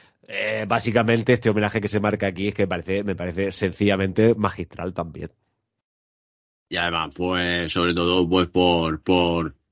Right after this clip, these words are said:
Speaker 2: por el tema de, de, de la presencia en pantalla, ¿eh? Que es que eso, eh, eh, es cierto que muchos de estos,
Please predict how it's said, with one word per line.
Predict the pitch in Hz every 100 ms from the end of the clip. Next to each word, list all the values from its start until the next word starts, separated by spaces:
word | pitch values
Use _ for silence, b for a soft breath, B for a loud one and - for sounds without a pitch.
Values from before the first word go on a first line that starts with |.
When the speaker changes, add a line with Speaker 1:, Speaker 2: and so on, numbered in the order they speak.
| _ _ _ _ _ _ _ _ _ - -
Speaker 2:
por | 117
el | 104 90
tema | 92 90
de, | 98 104 101
de, | 101
de | 95 92
la | 95 90
presencia | 95 95 92 101
en | 92
pantalla, | 80 73 69 101 92 80
¿eh? | 90 113 -
Que | 95
es |
que | 90
eso, | 85 92 92 90 90
eh, | 90 90 90 90 87 90 90 87
eh, | - _ _ _ _ _ -
es | 64 64 76 76 104
cierto | 117 104 110
que | 107
muchos | 107 107 104
de | 98
estos, | 98 98 98 87